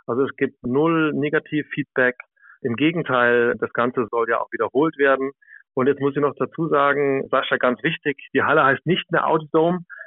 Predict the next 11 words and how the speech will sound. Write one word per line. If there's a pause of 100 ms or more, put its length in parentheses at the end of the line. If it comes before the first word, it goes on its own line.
(140)
sondern
die
heißt
B
M
W
Park. (320)
Warum
erwähne
ich
das?